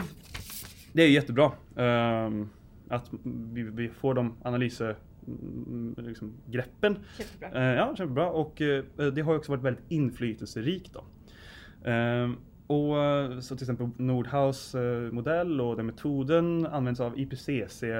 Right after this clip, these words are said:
Speaker 1: F N:s klimatpanel då, för att bedöma de ekonomiska effekterna. Men så kan man liksom se då på, ja, vad är, vad är det de räknar med då? Är, eh,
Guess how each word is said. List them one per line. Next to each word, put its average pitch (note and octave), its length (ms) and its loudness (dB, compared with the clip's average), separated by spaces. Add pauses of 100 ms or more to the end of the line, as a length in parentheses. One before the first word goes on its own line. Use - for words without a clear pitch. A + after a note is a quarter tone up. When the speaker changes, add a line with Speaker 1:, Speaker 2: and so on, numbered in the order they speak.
(140)
Speaker 1:
F - 260 -10
N:s G#2+ 200 -4
klimatpanel A#2 800 0
då, G2+ 120 -6
för A2+ 200 -8
att G#2+ 80 -6
bedöma G#2+ 360 -4
de A2 120 -4
ekonomiska G#2+ 460 -8
effekterna. - 460 -14 (560)
Men D#3+ 280 2 (540)
så - 140 -18
kan G3+ 140 -2
man G#3 120 2
liksom B2+ 200 -2
se E3 380 -2
då A#2 140 -2
på, A2+ 400 -2 (240)
ja, F3 140 2
vad D#3+ 260 -2
är, A#2+ 260 2 (320)
vad D3+ 120 0
är D#3 40 4
det C#3 60 2
de B2+ 120 2
räknar D#3+ 360 0
med A2+ 180 0
då? A2+ 60 0
Är, G#2+ 480 -2
eh, G#2+ 60 -2